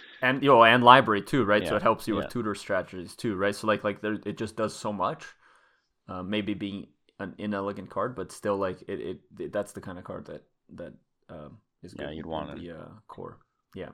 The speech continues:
Speaker 1: and then we
Speaker 2: Yeah.
Speaker 1: also had a section for lands 'cause we found that lands worked way better if they weren't in the module. So that you were, like, I think we added thir-, yeah, we added thirty lands. We say we added because we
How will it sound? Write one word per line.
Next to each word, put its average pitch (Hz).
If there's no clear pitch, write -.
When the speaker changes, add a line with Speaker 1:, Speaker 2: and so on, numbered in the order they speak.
Speaker 1:
and 117
then 127
we 131
Speaker 2:
Yeah. 135
Speaker 1:
also 131
had 120
a 113
section 113
for 107
lands 95
'cause 95
we 98
found 92
that 87
lands 90
worked 98
way 98
better 92
if -
they 98
weren't 98
in 117
the 117
module. 123
So 110
that 92
you 95
were, 95
like, 85
I 87
think 107
we 104
added 98
thir-, 101
yeah, 95
we 85
added 90
thirty 110
lands. 98
We 113
say 123
we 113
added 107
because 92
we 95